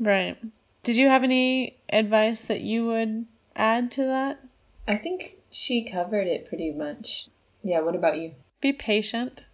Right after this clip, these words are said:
Speaker 2: Yeah, yeah.
Speaker 1: It takes time, and it's not going to be easy right away.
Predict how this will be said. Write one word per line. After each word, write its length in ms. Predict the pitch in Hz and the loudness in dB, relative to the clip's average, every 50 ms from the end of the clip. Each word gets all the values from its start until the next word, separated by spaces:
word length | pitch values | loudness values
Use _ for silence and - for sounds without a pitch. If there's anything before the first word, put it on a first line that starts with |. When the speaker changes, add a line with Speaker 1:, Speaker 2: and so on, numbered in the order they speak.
| _ - | _ -4
Speaker 2:
Yeah, 300 | 208 185 175 160 151 151 - - _ _ | 0 0 2 2 0 -2 -6 -14 _ _
yeah. 200 | - 247 - - 220 - _ _ | -16 -14 -12 -12 -14 -14 _ _
Speaker 1:
It 80 | - 233 | -10 -4
takes 240 | - 262 254 254 - | -2 -2 -2 -2 -6
time, 500 | - - 190 175 180 190 208 220 208 - - | -6 -6 -4 -2 -2 -2 -2 -4 -4 -6 -8
and 1040 | - 175 180 185 185 185 185 180 185 185 185 185 185 190 190 190 190 190 190 196 - - - - - _ - - - _ _ _ _ | -6 -4 -4 -2 -4 -4 -4 -6 -6 -8 -10 -10 -12 -10 -10 -10 -8 -8 -10 -10 -12 -14 -16 -18 -20 _ -20 -20 -20 _ _ _ _
it's 180 | 190 202 202 - | -6 -6 -4 -2
not 220 | 214 208 208 208 | -2 0 0 0
going 180 | - 220 220 214 | 0 0 -2 0
to 100 | 208 220 | -2 -4
be 100 | 208 214 185 - 190 202 | -4 -4 -4 -2 -2 -2
easy 260 | 208 196 208 214 214 | -2 -2 -2 -2 -2
right 240 | 214 208 196 196 190 | 0 0 0 0 0
away. 560 | 190 185 185 185 190 190 196 208 220 214 214 | 0 -2 0 0 0 0 -2 -2 -4 -4 -6